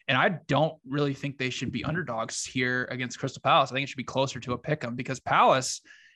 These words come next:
I mean, the trend we saw from last season is just continued on to this one. Like, they're a minus five point three expected goal differential away from home. That's, that's bad. That's, that's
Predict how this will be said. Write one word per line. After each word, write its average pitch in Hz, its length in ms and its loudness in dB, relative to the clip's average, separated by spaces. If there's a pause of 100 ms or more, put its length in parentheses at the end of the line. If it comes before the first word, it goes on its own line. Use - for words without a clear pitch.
I 139 60 2
mean, 151 180 2
the 156 60 2
trend 185 280 4
we 226 80 4
saw 180 240 6
from 160 200 -6
last 147 280 -2
season 131 300 -6
is 123 160 -8
just 143 160 -6
continued 147 440 -4
on 131 160 2
to 120 60 -6
this 156 240 -4
one. 107 120 -12
Like, 113 120 -10
they're 151 120 2
a - 40 4
minus 135 380 0
five 143 260 0
point 135 220 -8
three 135 160 -4
expected 123 340 -6
goal 123 140 -6
differential 120 460 -10
away 123 280 -4
from 123 200 -10
home. 139 260 -4 (560)
That's, - 420 0 (300)
that's - 360 0
bad. 143 380 2
That's, 139 200 -2
that's 135 280 -8